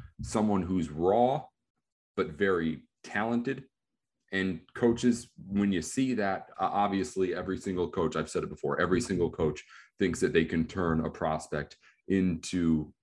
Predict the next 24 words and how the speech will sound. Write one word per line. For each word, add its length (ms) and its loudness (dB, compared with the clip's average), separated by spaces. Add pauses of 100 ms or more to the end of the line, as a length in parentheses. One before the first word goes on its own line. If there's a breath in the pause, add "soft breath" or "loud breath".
(240)
the 340 0 (140)
football 480 2
legend. 600 0
They 220 4
are 220 2
the 80 -2
ones 380 -2
who 180 -2
have 260 2
the 60 -4
key 320 -2
to 180 -2
unlocking 640 0 (100)
everyone's 460 -2
potential. 520 -4
So 320 -2 (600 loud breath)
that's 360 0
a 40 2
kind 280 2
of 80 2
guy 260 4
who 180 0
I 140 2
was, 260 2